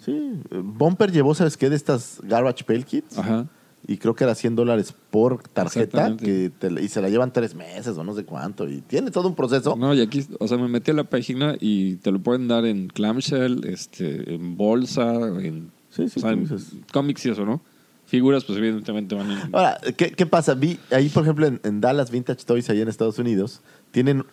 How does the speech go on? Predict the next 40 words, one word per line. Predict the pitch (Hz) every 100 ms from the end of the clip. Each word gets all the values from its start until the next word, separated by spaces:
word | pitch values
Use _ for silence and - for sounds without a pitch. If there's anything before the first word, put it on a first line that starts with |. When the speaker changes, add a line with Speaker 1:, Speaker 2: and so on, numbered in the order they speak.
| -
Speaker 1:
una | 127 143 135
sala | 120 - - - - 127 127 131
como | 123 110 101 98 95 92 92 90 87 98
de | 104
pedigrí | 113 104 98 113 123
que | 123
tiene | 110 110
puras | - 110 107
figuras, | - 95 98 87 - - -
Speaker 2:
Ajá. | 95 98 104 110
Speaker 1:
este, | - - 85 80 80 78 78 78 76 71 73
graduadas. | 95 104 123 101 101 - _ _ - - - _
Pero | 247 208
luego | 233 254
ves, | 226 233 - -
y, | 139 -
y | 165
esto | 196
es | 226
lo | 156 139
que | 123
a | 117
mí | 127 156
en | 156
lo | 120
personal, | 110 101 107 107 127 120 95
eh, | - 87 -
creo | 117 123
que | 127 104
donde | 98 92 107
entra | 110 110
el | 113
exceso, | - 127 -
¿no? | 85 120 - - -
Si | - 135
ves | 120 113 151 185
un | 165 156 -
At-At | 170 - 180 320 - - _ _ _ -
de | 104 107 101 -
Kenner | 160 202 330